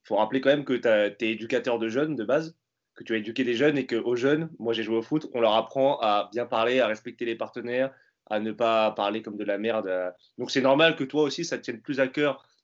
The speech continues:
de défendre ces valeurs-là plutôt que de, euh, de laisser des comportements comme ça sur le terrain.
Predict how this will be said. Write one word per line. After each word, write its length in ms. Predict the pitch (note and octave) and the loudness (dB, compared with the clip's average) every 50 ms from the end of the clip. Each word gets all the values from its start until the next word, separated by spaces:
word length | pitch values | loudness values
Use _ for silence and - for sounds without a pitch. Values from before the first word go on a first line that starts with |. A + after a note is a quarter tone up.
| _ - | _ -10
de 340 | A2 A2 A2 A2 G#2+ G#2+ | -8 -6 -4 -2 -2 -2
défendre 340 | G2+ A2+ A#2 A#2 B2+ B2+ B2+ | -2 -4 -4 -4 -4 -6 -6
ces 100 | - B2 | -4 -2
valeurs-là 420 | G#2+ A2+ A2+ A2+ G#2+ A2 B2 C3+ C#3 | 0 2 4 4 4 4 4 2 0
plutôt 360 | - - A2+ - C3 C3+ C3+ | -2 -8 -8 -4 -4 -4 -4
que 140 | C3 - A#2+ | -4 -6 -6
de, 180 | A#2+ A2+ A2 | -4 -4 -4
euh, 440 | A2 A2 A2 G#2+ G2+ F#2+ F#2+ F#2+ F#2 | -4 -4 -2 -2 -2 -2 -2 -2 -4
de 100 | F2+ G2 | -4 -6
laisser 360 | G2 G#2 G#2+ - - C3 B2 A2 | -6 -6 -6 -6 -4 -4 -4 -4
des 80 | A2 | -4
comportements 500 | G#2+ A2+ G#2+ - A2+ - - A#2 A#2 A#2+ | -6 -6 -6 -6 -6 -4 -4 -2 -2 -2
comme 140 | A#2+ A#2+ G#2+ | -4 -6 -8
ça 120 | A2 - | -6 -8
sur 140 | A#2 - A2 | -6 -6 -8
le 60 | G2 | -6
terrain. 220 | - G#2 G#2+ - | -4 -4 -4 -4